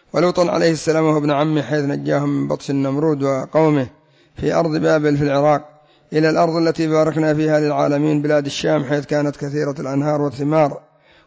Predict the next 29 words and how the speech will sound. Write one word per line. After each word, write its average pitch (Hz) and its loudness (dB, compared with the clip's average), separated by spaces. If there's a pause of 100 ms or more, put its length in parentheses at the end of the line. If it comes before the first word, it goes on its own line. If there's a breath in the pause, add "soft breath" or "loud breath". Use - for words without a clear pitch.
"ووهبنا"، 165 2
أعطينا 165 2
له 160 4
إسحاق 156 -2
بن 156 -2
إبراهيم 151 0
وهو 147 0
ابنه 147 0
من 143 0
سارة، 147 0 (400 soft breath)
ويعقوب 151 0
بن 156 0
إسحاق 156 0
نافلة، 147 0 (420 soft breath)
زيادة 165 2
أكرمه 160 0
الله 160 4
عز 156 0
وجل 151 0
بالولد 151 -2
وزاده 147 0
الحفيد، 139 -2 (460 soft breath)
وكلا 165 0
إسحاق 170 -2
ويعقوب، 156 0
وقبل 151 -2
ذلك 156 -2
إسماعيل 151 -2
عليهم 151 0